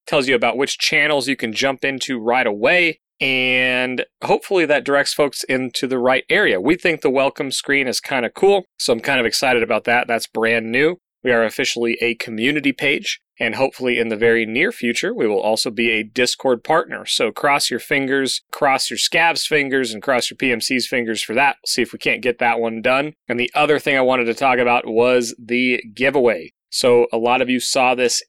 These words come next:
in the Discord notification, which we don't do very many of, but I know a lot of you, like myself, turn those off and don't see 'em all. So I wanted to let everybody know here. If you go to my Twitter account,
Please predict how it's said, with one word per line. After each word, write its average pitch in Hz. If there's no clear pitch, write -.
in 131
the 117
Discord 131
notification, 170
which 117
we 160
don't 135
do 131
very 120
many 143
of, 131
but 120
I 113
know 123
a 120
lot 117
of 113
you, 123
like 110
myself, 165
turn 117
those 107
off 139
and 117
don't 120
see 139
'em 131
all. 127
So -
I 110
wanted 120
to 107
let 123
everybody 135
know 117
here. 117
If 120
you 120
go 131
to 131
my 131
Twitter 135
account, 101